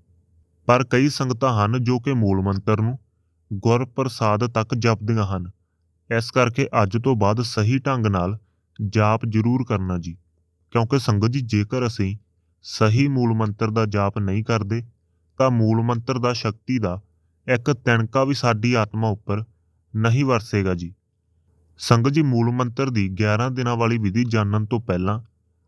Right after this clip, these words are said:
ਅਸੀਂ ਇਹ ਧਿਆਨ ਕਰਦੇ ਹਾਂ ਕਿ ਜੇਕਰ ਅਸੀਂ ਇਸ ਵਿਧੀ ਨਾਲ ਜਾਪ ਕਰਦੇ ਹਾਂ, ਜੋ ਕਿ ਅੱਗੇ ਵੀਡੀਓ ਵਿੱਚ ਤੁਹਾਨੂੰ ਦੱਸੀ ਜਾਵੇਗੀ, ਤਾਂ ਇਸ ਦਾ ਕੀ ਅਸਰ ਸਾਡੇ ਜੀਵਨ ਉੱਪਰ ਪਵੇਗਾ ਜੀ।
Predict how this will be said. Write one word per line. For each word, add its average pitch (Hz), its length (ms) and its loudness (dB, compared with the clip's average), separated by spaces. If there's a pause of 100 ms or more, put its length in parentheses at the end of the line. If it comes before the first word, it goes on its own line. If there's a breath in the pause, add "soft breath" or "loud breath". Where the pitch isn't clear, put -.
(160)
ਅਸੀਂ 123 380 2
ਇਹ 123 180 2
ਧਿਆਨ 131 300 -2
ਕਰਦੇ 95 360 0
ਹਾਂ 104 220 -2 (600)
ਕਿ 147 120 2
ਜੇਕਰ 110 440 -4
ਅਸੀਂ 131 220 -4
ਇਸ 131 160 -6
ਵਿਧੀ 113 300 -2
ਨਾਲ 92 300 -4 (460)
ਜਾਪ 107 420 2
ਕਰਦੇ 92 380 -2
ਹਾਂ, 107 200 -6 (880)
ਜੋ 117 280 4
ਕਿ 139 180 2
ਅੱਗੇ 120 280 0
ਵੀਡੀਓ 123 320 0
ਵਿੱਚ 123 200 -4
ਤੁਹਾਨੂੰ 123 440 -2
ਦੱਸੀ 104 320 -2
ਜਾਵੇਗੀ, 120 480 0 (640)
ਤਾਂ 127 120 0 (120)
ਇਸ 117 160 -2
ਦਾ 135 160 2
ਕੀ 135 320 2
ਅਸਰ 120 180 -2
ਸਾਡੇ 117 380 0
ਜੀਵਨ 98 360 0
ਉੱਪਰ 107 260 -2
ਪਵੇਗਾ 98 420 0
ਜੀ। 85 200 -8